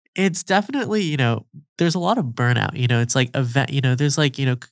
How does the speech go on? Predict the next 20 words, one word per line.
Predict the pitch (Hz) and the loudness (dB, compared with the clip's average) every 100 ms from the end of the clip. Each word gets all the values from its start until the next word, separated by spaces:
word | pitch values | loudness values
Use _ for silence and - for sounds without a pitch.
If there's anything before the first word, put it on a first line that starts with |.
| - | -6
community | - 202 240 226 156 | -2 0 0 0 0
managers | 110 107 104 - 113 | 0 -4 -6 -6 -4
in | 120 | -2
a | |
sense | 120 127 113 | -2 -2 -2
has | - 117 123 120 | -4 0 0 0
a | |
lot | 123 120 120 | 0 2 2
of, | 117 | 0
you | |
know, | 120 117 | 0 2
that | 123 - _ - | 0 -2 _ -10
community | 147 151 139 | -2 0 2
manager | 127 127 110 117 | 2 2 0 -4
burnout. | 117 120 107 - | 0 2 2 0
It's | 117 | 0
like, | - 120 | 0 -2
how | - | 0
do | 127 | 0
you | 127 120 | 2 0